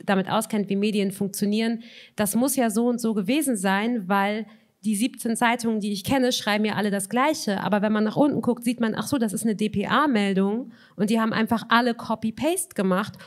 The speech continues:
und jede Zeitung hat einfach genau das Gleiche geschrieben.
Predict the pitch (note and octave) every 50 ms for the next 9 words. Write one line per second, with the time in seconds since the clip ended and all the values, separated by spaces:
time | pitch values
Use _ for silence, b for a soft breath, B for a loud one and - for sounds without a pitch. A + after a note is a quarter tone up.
0 | B B B G#3 A#3 G#3+ A#3+ C#4 B3+ C4+ C4 - B3 A3 A3 A3 A#3+ A#3+ A#3 A#3
1 | - G#3 - G#3+ G#3 - B3+ A3+ G#3+ G3+ G3 G3+ G#3+ A3+ G#3+ - C4 D4 F4+ G#4
2 | - - G#3+ F#3+ G3 - - - G3 F#3+ F3 F#3 G3 A#3+ C#4